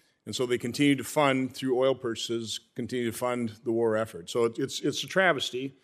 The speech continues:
Uh, all of us, Democrat, Republican, multiple administrations have been warning Europe about it. <clears throat>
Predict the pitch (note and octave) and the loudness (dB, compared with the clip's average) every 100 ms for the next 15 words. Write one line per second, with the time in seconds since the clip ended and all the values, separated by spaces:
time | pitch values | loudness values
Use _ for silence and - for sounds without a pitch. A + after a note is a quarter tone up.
0 | _ _ _ - B2+ B2 - _ - D3+ | _ _ _ -6 0 0 0 _ 8 10
1 | D3+ D#3 D3+ - - - _ _ _ _ | 12 10 6 0 -6 -18 _ _ _ _
2 | _ _ - - - D3+ D3+ D#3 D#3 C3+ | _ _ -20 -8 2 4 6 6 6 4
3 | A2+ D3+ C#3+ D#3 D3+ D3 C3 C3+ D3 D3 | 4 4 6 4 2 0 0 6 6 6
4 | D3 D3+ D3 C#3+ D3+ C#3 C3 C3 B2+ D3 | -2 2 2 2 0 -2 -2 -4 2 4
5 | D3+ C#3 B2 A2 A2+ A2 A2+ A#2+ - _ | 4 4 0 -2 -10 -10 -6 -8 -10 _
6 | _ _ _ - G#3+ F#3 | _ _ _ 4 6 6